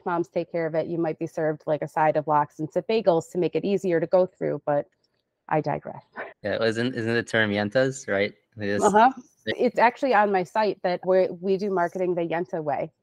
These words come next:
Speaker 1: And I love it because you, yenta is such, like, a negative term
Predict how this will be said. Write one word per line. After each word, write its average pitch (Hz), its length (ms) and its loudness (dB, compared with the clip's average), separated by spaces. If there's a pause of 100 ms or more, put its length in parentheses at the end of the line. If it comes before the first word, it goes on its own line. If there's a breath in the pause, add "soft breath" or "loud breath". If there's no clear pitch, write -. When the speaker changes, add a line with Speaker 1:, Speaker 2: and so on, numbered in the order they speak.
(380)
Speaker 1:
And 226 160 0
I 214 100 2
love 220 220 0
it 233 140 -4
because 208 340 -6
you, 196 200 -12 (460)
yenta 262 260 -2
is 294 80 0
such, 240 180 -6
like, 220 120 -6
a 180 60 -2
negative 175 540 -2
term 170 440 -4